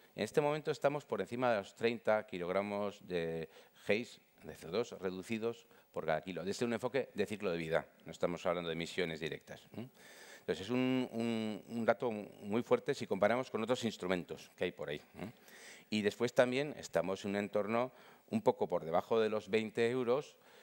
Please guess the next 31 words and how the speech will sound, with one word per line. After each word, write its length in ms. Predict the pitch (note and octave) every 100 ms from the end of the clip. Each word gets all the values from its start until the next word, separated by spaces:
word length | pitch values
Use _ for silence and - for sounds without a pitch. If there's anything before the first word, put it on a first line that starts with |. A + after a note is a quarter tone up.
| - -
eh, 720 | G2 F#2+ F#2 F2+ F2+ F2+ F2+ F2+
de 100 | G2+
facturación 640 | G2 - F#2 F#2+ A#2 A2
anual 480 | G2+ G2 G#2+ G#2+ F#2+
adicional 480 | F2 F2+ G#2+ A#2+ B2
que 80 |
conseguimos 380 | A#2 A2+ A#2 D3
por 200 | - A2+
cada 200 | B2 A2+
euro 200 | B2 C#3
invertido 420 | C3 A2 - B2
una 120 | G#2 F2+
vez 180 | E2+
público, 480 | - F2+ D#2+ - - - _ G2+
¿eh? 100 | C#3 - - - - -
Si 120 | G#2+
nos 140 | G#2
comparamos 560 | - G#2 A2 C3 D#3 -
con 160 | C3+ B2
el 100 | B2
programa 320 | C3 D#3 A#2+
que 180 | A2 G#2
lideró 280 | G2+ G#2+
en 80 | B2+
su 160 | - A#2+
día 200 | B2 G2
el 100 | F2
señor 320 | F#2 F#2 F#2+
antes, 280 | G#2 A2+ C#3
Pavel 260 | - F#2 F2
Misiga, 460 | F2+ C3+ C#3+ G3